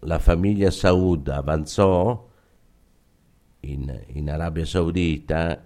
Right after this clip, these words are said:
lui dovette scappare e finì in esilio a Istanbul. Quando il Lawrence comincia la, la vi-, famosa vicenda della, della rivolta araba, promette agli Hussein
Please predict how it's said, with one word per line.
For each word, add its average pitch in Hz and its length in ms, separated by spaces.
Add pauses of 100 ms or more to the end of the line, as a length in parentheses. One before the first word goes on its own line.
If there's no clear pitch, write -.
(200)
lui 101 200
dovette 87 380
scappare 107 500
e 104 60
finì 90 480 (560)
in 92 200
esilio 101 760
a - 140
Istanbul. 73 760 (2250)
Quando 113 540
il 92 200
Lawrence 87 560
comincia 87 500
la, 73 260 (500)
la 73 160
vi-, 73 140
famosa 80 500
vicenda 78 680
della, 69 420 (800)
della 78 260
rivolta 82 500 (180)
araba, 78 340
promette 101 880
agli 90 260
Hussein 107 840